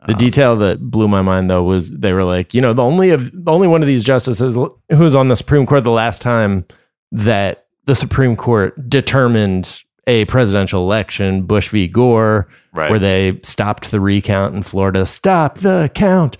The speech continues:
Speaker 2: Mm.
Speaker 1: was Clarence Thomas. And, but they also pointed out three other justices, including Roberts,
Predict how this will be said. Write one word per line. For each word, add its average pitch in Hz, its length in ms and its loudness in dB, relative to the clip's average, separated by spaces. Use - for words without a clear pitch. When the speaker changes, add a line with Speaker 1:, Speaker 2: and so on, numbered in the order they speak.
Speaker 2:
Mm. 90 100 -16
Speaker 1:
was 147 220 2
Clarence 135 400 0
Thomas. 135 580 0
And, 127 420 -2
but 123 160 0
they 127 120 2
also 156 280 2
pointed 139 300 2
out 135 180 0
three 190 240 4
other 180 260 4
justices, 135 840 2
including 151 480 2
Roberts, 120 600 0